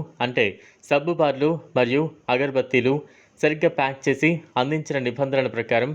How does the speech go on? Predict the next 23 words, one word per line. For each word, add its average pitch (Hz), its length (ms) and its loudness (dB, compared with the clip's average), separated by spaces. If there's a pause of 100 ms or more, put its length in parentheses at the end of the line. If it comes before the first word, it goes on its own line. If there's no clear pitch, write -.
(140)
ప్రాసెస్ 123 380 -2
చేయాలి. 104 320 2 (640)
ప్రతి 160 240 0 (100)
ప్యాక్ 143 280 0
యొక్క 135 140 -2 (120)
నాణ్యత 123 400 -2 (340)
సరిగ్గా 127 320 2 (100)
ప్యాక్ 123 240 -2
చేసినట్లు 120 460 -2
ఉండాలని 113 380 0 (240)
నిర్ధారించుకోవాలి. 110 800 0 (540)
ఈ 156 120 4
ఉద్యోగానికి 170 500 2
నెలకు 135 280 0 (340)
యాభై 139 380 -2
ఆరు 123 160 0
వేలు 120 160 0 (100)
వేతనం 131 320 0
అందించబడుతోంది. 113 640 0 (500)
ఇది 143 120 2 (100)
ఇంటి 156 220 -4
వద్ద 147 140 0 (120)
పనిచేసే 127 420 0